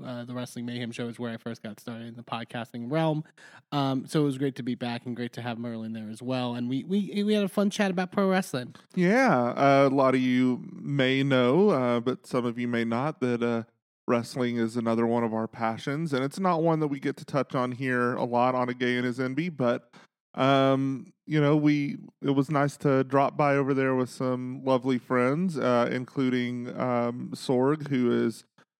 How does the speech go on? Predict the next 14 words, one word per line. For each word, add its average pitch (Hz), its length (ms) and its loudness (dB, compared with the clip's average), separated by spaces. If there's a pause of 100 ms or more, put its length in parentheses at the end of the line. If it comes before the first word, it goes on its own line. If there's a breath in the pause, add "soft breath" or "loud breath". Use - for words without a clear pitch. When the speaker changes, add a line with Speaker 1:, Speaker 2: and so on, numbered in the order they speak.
(280)
Speaker 2:
uh, 117 560 2 (100)
you 143 160 -4
know, 120 320 0
uh, 123 320 -2
as 123 200 0
the 127 100 -2
name 120 280 -2
may 120 140 0
suggest, 127 600 -4
the 123 420 2
head 123 220 0
of 120 180 2
Sorgatron 120 560 0
Media 120 600 0